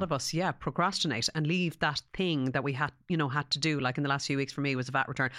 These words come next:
Speaker 2: I knew it was on the way. I knew I had to do it, but I kept putting it off.
Speaker 1: Yeah.
Speaker 2: So then I had to burn the n-, midnight oil to get it done in time.
Speaker 1: Yeah. So this is the thing, right? And then it's last minute, you know, dot com. But so I say that every morning, right? But there's a thing I do with people,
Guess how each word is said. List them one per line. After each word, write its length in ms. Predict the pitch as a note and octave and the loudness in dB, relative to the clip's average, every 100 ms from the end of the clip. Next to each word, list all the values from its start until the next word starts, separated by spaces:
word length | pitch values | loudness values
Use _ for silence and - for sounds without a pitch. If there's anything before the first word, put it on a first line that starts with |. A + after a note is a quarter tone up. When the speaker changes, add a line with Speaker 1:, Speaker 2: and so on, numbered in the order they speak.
| - | -6
Speaker 2:
I 60 | D3 | -2
knew 360 | D#3+ F#3+ G#3 F#3+ | 2 4 4 2
it 80 | |
was 120 | D#3+ D#3+ | 2 2
on 140 | D3 | 2
the 80 | C#3 | 2
way. 120 | C#3 | 2
I 40 | |
knew 200 | D#3 G3 | 2 2
I 40 | F#3+ | 2
had 160 | E3 - | 0 0
to 80 | |
do 160 | C#3 D3 | 0 -2
it, 60 | - | -2
but 60 | |
I 40 | - | -12
kept 200 | - - | -16 -18
putting 180 | - | -20
it 60 | - | -18
off. 220 | - - - _ | -20 -20 -20 _
Speaker 1:
Yeah. 200 | G2 F#2+ D#2 | -2 -2 -4
Speaker 2:
So 120 | - D#3 | -4 0
then 300 | E3+ D3+ C#3 | 2 2 2
I 80 | |
had 180 | D3+ D3 | 0 0
to 80 | - | 0
burn 200 | C#3+ C3+ | 0 2
the 80 | C#3 | 0
n-, 100 | C#3+ | 0
midnight 340 | C#3+ D3+ C3+ C#3+ | 0 2 2 2
oil 260 | C#3+ A#2+ | 2 -2
to 80 | A#2+ | -2
get 120 | C#3 | -2
it 80 | B2+ | 0
done 200 | C#3+ D3 | 2 2
in 80 | B2 | 2
time. 140 | A2+ | 2
Speaker 1:
Yeah. 180 | A2 E2+ - _ _ | 2 -2 -6 _ _
So 420 | - B2+ A#2 G2 - | 0 2 2 0 0
this 200 | D3 D3+ | 0 0
is 80 | |
the 100 | B2+ | 0
thing, 240 | A#2+ C3 F2+ | 0 0 2
right? 260 | E2+ G#2 - | 2 0 0
And 100 | G#2+ | 0
then 80 | A2+ | 0
it's 100 | G#2+ | 2
last 260 | A2 G2+ | 2 2
minute, 240 | A2 G2 - | -2 -2 -2
you 120 | G#2+ | -2
know, 160 | G2+ F2 - - - | -2 -4 -8 -20 -2
dot 180 | G2+ - | -2 2
com. 240 | B2 G2 | 0 2
But 160 | B2 - - - - _ | 0 -2 -10 -20 -20 _
so 220 | - B2+ | 0 2
I 100 | C#3 | 2
say 220 | D#3 F3 | 2 2
that 100 | C3+ | 2
every 160 | B2 A#2+ | 2 0
morning, 340 | C3+ C#3+ G2 - - _ _ | 0 0 -2 -6 -18 _ _
right? 260 | G2 A#2 - - - - | 0 0 -2 -12 -8 -4
But 100 | B2 | 0
there's 120 | C3+ | 0
a 40 | |
thing 180 | C3+ G3 | 0 2
I 60 | E3 | 2
do 140 | C3 | 2
with 120 | A#2+ A2+ | 2 0
people, 280 | G2+ F2 | 0 -4